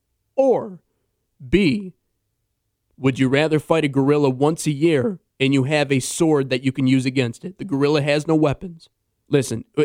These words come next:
after you do something for a certain amount of time, you get pretty good at it.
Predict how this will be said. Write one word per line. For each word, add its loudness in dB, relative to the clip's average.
after -2
you 2
do 0
something -2
for -2
a 0
certain -2
amount 0
of -6
time, 0
you 0
get -4
pretty 4
good 0
at -6
it. -14